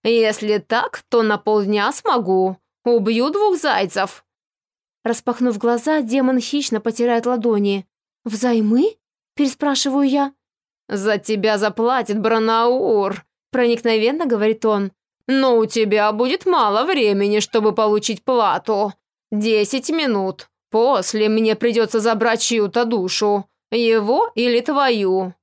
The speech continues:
«Так мало времени?» пугаюсь я. «Этого хватит. Я подберу момент, чтобы ты оказалась поближе к цели».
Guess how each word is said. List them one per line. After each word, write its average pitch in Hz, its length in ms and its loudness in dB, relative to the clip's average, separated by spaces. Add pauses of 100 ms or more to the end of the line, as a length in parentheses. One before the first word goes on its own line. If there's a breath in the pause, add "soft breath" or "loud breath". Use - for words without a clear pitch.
(580)
«Так 277 240 -2
мало 320 440 2
времени?» 349 760 2 (240)
пугаюсь 254 480 0
я. 220 260 0 (340)
«Этого 202 520 0
хватит. 202 920 -2 (260)
Я 285 300 0
подберу 214 420 2
момент, 214 440 0
чтобы 208 320 -2
ты 220 100 -2
оказалась 208 500 0
поближе 202 480 0
к 233 100 -10
цели». 185 640 -2